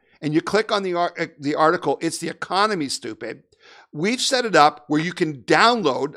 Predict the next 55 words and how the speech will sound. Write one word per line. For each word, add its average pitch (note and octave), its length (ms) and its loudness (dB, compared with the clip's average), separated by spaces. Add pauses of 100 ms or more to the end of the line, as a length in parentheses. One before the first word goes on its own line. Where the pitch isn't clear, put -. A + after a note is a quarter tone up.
(140)
P A3 220 -6
D B3 180 0
Fs C#3 360 0 (180)
of D3+ 160 0
this E3 160 0
brochure. D#3 760 4 (100)
So E3 140 0
there's D#3 220 2
three G3+ 420 0
on F#3+ 140 -2
an D#3 140 -4
eight F3+ 100 -2
and F#3 80 -4
a F#3+ 60 0
half F#3 120 -4
by D#3+ 140 0
eleven E3 320 0
sheet, F#3 480 -6 (240)
printed F3 340 -2
both E3+ 220 2
sides, F#3 500 -2 (160)
and D3+ 160 -6
you F#3+ 120 -4
can F3 120 -12
just D3+ 220 -10
cut F3 180 -2
'em F3+ 140 -4
up G3 220 -2
and D#3+ 100 -6
start D3+ 300 -2
handing E3+ 320 -4
'em C#3 100 -4
out. F3 320 -4 (400)
Then G3 260 0
you A#3+ 100 -4
can F#3 140 -2
click G#3 340 0
on F#3+ 120 0
a D#3 60 -2
link D3+ 400 -2 (140)
and D#3 240 -6
download F#3+ 440 0
it B2+ 140 -4
from C#3+ 180 -2
your C#3+ 120 -2
phone, F3 720 -2 (200)
you - 80 -2
know, D#3 60 2
onto G3+ 260 2
your A#3+ 140 -4
phone F3 340 0
or D3+ 80 -6
onto E3 200 -2
your E3+ 80 0
computer, F#3+ 600 -2